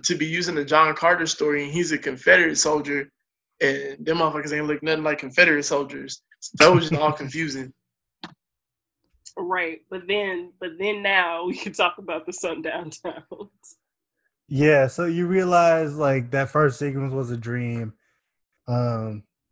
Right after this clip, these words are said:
Speaker 2: Tick, as they call him, um, he gets back home to Chicago, right? They live in Chicago.
Speaker 1: Yeah.
Speaker 2: Um,
Speaker 3: Wait,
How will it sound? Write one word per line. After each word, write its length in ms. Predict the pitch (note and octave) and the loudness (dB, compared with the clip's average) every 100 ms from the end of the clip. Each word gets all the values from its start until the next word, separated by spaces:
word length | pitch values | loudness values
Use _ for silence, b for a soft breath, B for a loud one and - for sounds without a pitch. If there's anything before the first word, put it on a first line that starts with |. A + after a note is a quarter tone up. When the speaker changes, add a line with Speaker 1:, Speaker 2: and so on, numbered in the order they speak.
| - | -2
Speaker 2:
Tick, 320 | - D#3+ D3+ | 4 4 4
as 140 | B2+ B2 | -6 -6
they 120 | A#2 | -6
call 320 | A#2 B2 A2 A#2+ | -2 0 0 -2
him, 160 | C3+ - | -8 -6
um, 420 | C3 B2+ A#2 A2+ | -4 -2 -4 -6
he 380 | A#2+ C#3 C#3 C3 - _ - - | -6 -4 -4 -6 -12 _ -20 -4
gets 200 | C3+ B2+ | 0 2
back 240 | A#2 B2+ B2 | 4 4 2
home 340 | B2 A#2+ A#2 | -4 -6 -6
to 360 | A2+ A#2+ A2 G#2 _ _ _ | -8 -6 -6 -6 _ _ _
Chicago, 680 | - C3+ C3+ C#3 C#3 D3 D3+ C#3 | -2 2 6 6 6 -2 -4 -4
right? 220 | C3+ C#3 C3 | -2 -2 -2
They 100 | C3+ | -2
live 160 | C#3 | -2
in 60 | B2 | -2
Chicago. 500 | C#3 C3+ C3 C3+ C3+ _ _ _ _ - | -4 -2 -2 -4 -10 _ _ _ _ 0
Speaker 1:
Yeah. 320 | D#3 D3 C3 - | 2 2 0 -6
Speaker 2:
Um, 420 | C3+ A2+ G#2+ G#2+ - _ _ _ _ _ - | -6 -4 -6 -12 -20 _ _ _ _ _ 0
Speaker 3:
Wait, 260 | A#3 - | 2 4